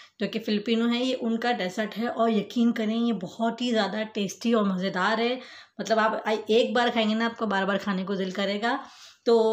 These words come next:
इसमें आपको सारे ingredients नज़र आ रहे होंगे। तो यहाँ मैंने ले लिया है, सबसे पहले आपको cocktail नज़र आ रहा होगा, यहाँ मैंने ले लिया है cocktail,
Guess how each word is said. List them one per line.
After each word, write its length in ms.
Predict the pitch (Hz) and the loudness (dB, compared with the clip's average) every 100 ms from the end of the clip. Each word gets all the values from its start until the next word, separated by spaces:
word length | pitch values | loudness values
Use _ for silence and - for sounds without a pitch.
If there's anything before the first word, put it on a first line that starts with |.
| 214 | 0
इसमें 220 | 220 262 247 | -2 0 2
आपको 260 | 233 262 | 2 2
सारे 280 | 254 226 233 | 2 4 4
ingredients 560 | 233 226 214 226 220 214 | 4 4 4 2 2 0
नज़र 220 | 196 214 | 2 2
आ 100 | 208 | 2
रहे 220 | 214 208 | 0 -2
होंगे। 320 | 208 220 233 262 | -2 -2 -2 -2
तो 120 | 233 | -2
यहाँ 240 | 202 208 | 0 2
मैंने 240 | 233 226 233 | 2 2 2
ले 200 | 208 214 | 2 0
लिया 220 | 220 214 | 2 0
है, 200 | 190 202 226 254 - - - - | 2 0 -2 -4 -12 -20 -20 -2
सबसे 240 | 240 233 226 | -2 0 2
पहले 160 | 226 | 4
आपको 200 | 220 233 | 4 2
cocktail 460 | 220 202 - 233 226 | 2 0 2 2 4
नज़र 180 | 220 220 | 4 4
आ 100 | 214 | 4
रहा 140 | 214 | 2
होगा, 220 | 220 208 | 0 0
यहाँ 220 | 226 196 208 | 0 0 0
मैंने 220 | 208 208 | 0 0
ले 180 | 202 196 | 0 0
लिया 220 | 202 214 | 0 2
है 120 | 214 220 | 2 2
cocktail, 540 | 180 170 - 240 | -2 -4 0 0